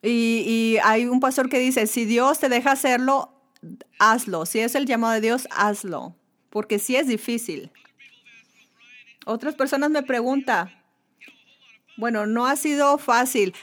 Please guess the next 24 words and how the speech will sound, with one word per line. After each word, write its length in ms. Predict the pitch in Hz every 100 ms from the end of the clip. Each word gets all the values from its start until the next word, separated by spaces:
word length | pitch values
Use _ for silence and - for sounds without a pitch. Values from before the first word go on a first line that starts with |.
| -
¿Ha 140 | 220
sido 280 | 262 277 302
divertido?" 760 | 320 247 233 - 226 254 359 508 _ _ _ _ _ -
Mm, 320 | 170 185 185
yo 140 | 196
les 120 | 214 220
digo, 220 | 208 175
"No, 420 | 170 185 277 262
no 140 | 190
ha 80 | 196
sido 240 | - 214 214
divertido 440 | 196 180 202 196
tampoco." 760 | 190 160 - 208 233 151 117 - _ _ _ _ _ _ _ _ - -
Hay 240 | 190 208
muchas 340 | 220 262 294 285
cosas 400 | 262 262 285 -
que 100 | 247
han 240 | 226 226
pasado 640 | 254 262 294 254 247 262 285 - -
que 120 | -
no 160 | 214 311
se 120 | 392
han 100 | 294
divor-, 380 | 240 220 196 202